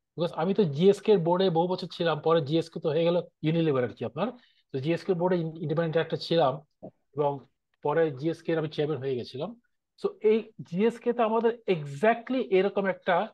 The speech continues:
অ্যারেঞ্জমেন্ট ছিল কিন্তু। Exactly, মিউচুয়াল ফুটবল একটা কোম্পানি আছে, যারা আমরা, যাদের কাছ থেকে আমরা আউটসোর্সিং করতে, সরি, কন্ট্রাক্ট ম্যানুফ্যাকচারিং করতাম এবং তাদেরই, তারাই আমাদের সোল ডিস্ট্রিবিউটর ছিল, রাইট? এখানে সমস্যাটা কোথায় হয় আপনাকে বলি এখন। এক নম্বর হচ্ছে যে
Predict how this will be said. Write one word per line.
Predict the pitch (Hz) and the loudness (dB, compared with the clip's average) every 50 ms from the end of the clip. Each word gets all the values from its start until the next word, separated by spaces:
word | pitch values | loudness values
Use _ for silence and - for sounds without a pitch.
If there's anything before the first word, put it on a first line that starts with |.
| _ - | _ -6
অ্যারেঞ্জমেন্ট | 156 151 156 156 151 170 156 - | -4 -4 -4 -4 -4 -8 -8 -8
ছিল | - - 160 147 120 | -4 0 0 0 0
কিন্তু। | 113 110 104 101 - 101 - _ _ _ _ _ _ _ _ _ _ _ _ - | -2 -8 -14 -12 -14 -14 -14 _ _ _ _ _ _ _ _ _ _ _ _ 0
Exactly, | - 208 196 175 208 196 - 165 143 135 | 0 2 2 2 0 -2 -2 -4 -6 -4
মিউচুয়াল | 156 175 - 214 220 208 214 | -4 -2 4 4 4 4 2
ফুটবল | 214 196 185 208 202 | -2 2 4 4 4
একটা | 190 - - | 4 2 -2
কোম্পানি | - 165 156 - - 156 180 185 175 | -2 -2 -2 -2 -6 -6 -4 -4 -4
আছে, | 147 - - 170 214 233 - - _ _ _ _ - | -4 -4 -2 -2 -2 -2 -2 -14 _ _ _ _ -4
যারা | 127 151 170 208 208 | 0 2 4 4 4
আমরা, | 170 147 156 165 180 202 220 196 | 4 2 2 2 4 2 2 4
যাদের | 170 175 170 175 185 | 2 0 0 0 -2
কাছ | - 190 - | -2 -4 -4
থেকে | - 190 | -2 -2
আমরা | 185 190 170 | 0 2 2
আউটসোর্সিং | 160 147 - - 185 160 - 208 202 | 2 0 0 -4 -4 -2 -2 -4 -2
করতে, | - 190 - - _ _ - - | -2 -4 -6 -8 _ _ -6 -4
সরি, | 170 135 - - - - _ - | -2 -4 -4 -6 -12 -20 _ 0
কন্ট্রাক্ট | - 165 160 - - 190 170 | 0 0 2 2 0 0 0
ম্যানুফ্যাকচারিং | 180 175 170 - 175 - 202 190 - | 0 -2 -4 -6 -4 -2 -2 -2 0
করতাম | - 175 - 202 202 202 - _ - | -2 -2 0 0 -2 -2 -6 _ -6
এবং | - 180 185 170 - - | -2 -2 -2 -2 0 2
তাদেরই, | 185 170 175 180 208 233 226 - | 2 2 4 4 4 2 2 0
তারাই | - 165 165 196 226 | 0 0 2 2 2
আমাদের | 214 196 196 190 226 233 233 - _ _ | 2 0 0 0 -2 -2 -2 -8 _ _
সোল | - - - 190 190 190 180 | -16 -6 -2 0 0 0 0
ডিস্ট্রিবিউটর | 175 175 - - 160 143 139 135 123 127 | -4 -8 -8 -10 -10 -10 -8 -10 -10 -12
ছিল, | - - 104 95 104 101 _ _ _ _ - | -12 -14 -10 -10 -10 -10 _ _ _ _ 0
রাইট? | 175 220 208 131 - _ _ _ _ _ _ _ _ - | 2 2 2 0 -4 _ _ _ _ _ _ _ _ -6
এখানে | 170 160 - 247 | -4 0 0 0
সমস্যাটা | 226 - - 175 185 180 - 226 220 | 0 0 -4 -4 -4 -2 -2 -2 -2
কোথায় | 208 - 185 170 208 | -2 -4 -2 0 2
হয় | 214 202 | 2 2
আপনাকে | 202 - 190 160 | 0 -2 -4 -4
বলি | 170 185 190 | -2 0 0
এখন। | 185 175 - 202 196 - _ | 0 -2 -4 -8 -16 -14 _
এক | - 151 - - | -8 -6 -4 -4
নম্বর | 185 180 202 | -2 -2 -2
হচ্ছে | 196 - - 202 | -2 -2 -6 -2
যে | 185 202 202 | 2 2 2